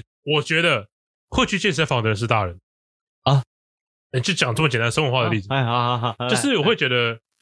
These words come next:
Speaker 1: 我，我既然有时间可以打电动，
Speaker 2: 哎。
Speaker 1: 做，睡觉，
Speaker 2: 哎。
Speaker 1: 看动漫，我干嘛去健身房？
Speaker 2: 可是我选择去流汗，辛苦。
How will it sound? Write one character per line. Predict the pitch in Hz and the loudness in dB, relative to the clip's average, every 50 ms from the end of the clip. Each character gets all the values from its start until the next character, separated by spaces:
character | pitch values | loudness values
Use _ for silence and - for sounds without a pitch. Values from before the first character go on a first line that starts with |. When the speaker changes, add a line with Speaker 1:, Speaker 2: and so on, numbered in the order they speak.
| _ _ _ _ | _ _ _ _
Speaker 1:
我， | - 196 175 180 190 - 185 165 | -2 0 0 0 0 -2 -2 -2
我 | 160 | -2
既 | 151 - - 262 | -2 -2 -2 0
然 | 208 165 147 | 0 0 0
有 | 139 127 | 0 -2
时 | 120 - - 120 113 | -4 -4 -6 -4 0
间 | 127 139 143 156 | 0 0 0 0
可 | - - 127 123 | -2 -2 0 0
以 | 123 120 117 107 104 98 104 - _ _ _ _ _ _ _ _ _ _ _ _ | 2 0 0 -2 -4 -6 -8 -12 _ _ _ _ _ _ _ _ _ _ _ _
打 | - 107 | -4 -2
电 | 101 117 131 117 | 0 0 0 2
动， | 107 113 101 92 - _ - | 2 0 0 -2 -6 _ -4
Speaker 2:
哎。 | 117 113 117 101 95 92 _ _ _ _ _ _ _ _ _ | -2 0 0 -2 -4 -6 _ _ _ _ _ _ _ _ _
Speaker 1:
做， | - - 156 139 123 113 | -2 0 2 2 0 0
睡 | - - 180 139 | 0 0 0 2
觉， | 110 135 117 98 - _ _ _ - | 2 0 -2 -4 -6 _ _ _ -4
Speaker 2:
哎。 | - 117 113 104 87 - | -2 0 0 -2 -2 -4
Speaker 1:
看 | - 156 143 | -2 -2 0
动 | 131 135 117 | 0 0 -2
漫， | 120 110 | -2 -2
我 | 95 | -2
干 | 107 127 | 0 0
嘛 | 113 | 0
去 | 113 | 2
健 | 113 113 | 0 0
身 | 101 107 | 2 2
房？ | 98 101 90 - _ - | 0 0 -2 -4 _ -12
Speaker 2:
可 | - | -6
是 | - 147 | -2 0
我 | 143 | 0
选 | 135 - - 123 95 | 2 2 2 0 0
择 | 101 | 0
去 | 98 - 139 | 0 0 0
流 | 120 113 101 101 | 2 2 0 0
汗， | - - - 131 117 90 - _ _ _ _ _ _ _ _ _ _ _ _ _ _ _ _ _ _ _ | 0 0 0 0 0 -2 -8 _ _ _ _ _ _ _ _ _ _ _ _ _ _ _ _ _ _ _
辛 | - - - 120 123 | -4 -2 0 0 0
苦。 | 123 - - 101 | 0 0 -2 -6